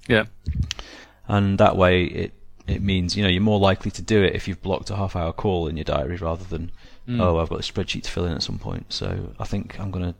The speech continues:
Speaker 2: change the way I do things and do that from now on.
Speaker 1: Yeah, that's a good idea.
Speaker 2: Yeah, 'cause it's just, um, when I look back at the f-, 'cause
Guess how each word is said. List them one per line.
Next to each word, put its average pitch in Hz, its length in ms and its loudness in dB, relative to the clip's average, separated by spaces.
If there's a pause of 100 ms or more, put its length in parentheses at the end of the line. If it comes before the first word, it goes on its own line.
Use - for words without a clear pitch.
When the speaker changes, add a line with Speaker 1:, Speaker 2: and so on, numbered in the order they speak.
Speaker 2:
change 92 300 -4
the 98 100 -4
way 87 80 -2
I - 40 -2
do 90 120 -2
things 92 400 -6
and 98 180 -8 (180)
do 98 120 -4
that 95 200 -4
from 98 160 -6
now 92 140 -2
on. 101 120 -6 (400)
Speaker 1:
Yeah, 107 120 0
that's 120 120 0
a - 40 -14
good 101 160 0 (100)
idea. 110 160 -4 (320)
Speaker 2:
Yeah, 101 440 8
'cause 107 160 0
it's - 160 0
just, - 280 4
um, 98 420 6 (440)
when 143 120 8
I 135 40 12
look 113 180 6
back 127 280 10
at - 240 0
the - 60 -8
f-, - 180 -10
'cause - 160 -2